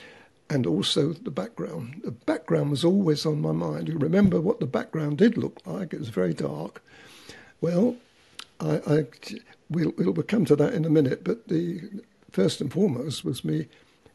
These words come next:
the next thing I needed to do was to put the, um, the folds in the dress.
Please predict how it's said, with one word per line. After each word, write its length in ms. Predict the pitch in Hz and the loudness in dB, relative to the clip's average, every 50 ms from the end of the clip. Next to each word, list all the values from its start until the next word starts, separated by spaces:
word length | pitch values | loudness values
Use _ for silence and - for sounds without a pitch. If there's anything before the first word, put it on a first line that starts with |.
| _ _ | _ _
the 140 | - 147 143 | -6 -4 0
next 300 | 151 196 240 240 - - | 0 0 0 -2 -4 -6
thing 180 | - 160 156 170 | -6 -6 -6 -6
I 180 | 170 165 151 - - | -8 -8 -8 -8 -6
needed 380 | - 190 185 170 139 156 143 - | -6 -4 -4 -2 -4 -4 -6 -6
to 80 | 175 | -6
do 240 | 139 - - - - - | -6 -6 -4 -4 -4 -4
was 180 | 85 85 - | -6 -8 -8
to 100 | - - | -8 -8
put 200 | - - - 67 - | -6 -6 -6 -6 -6
the, 340 | 160 - - 69 139 151 | -6 -6 -6 -6 -4 -4
um, 260 | 156 151 156 160 127 - _ - _ | -4 -4 -4 -6 -8 -12 _ -20 _
the 120 | - 151 151 | -8 -8 -6
folds 400 | - 156 147 135 143 143 - - | -4 -2 -2 0 -2 -2 -4 -4
in 120 | 143 135 | -4 -2
the 80 | 143 151 | -2 -2
dress. 420 | 147 170 165 143 120 - - - | -2 0 -2 -2 -2 -4 -6 -8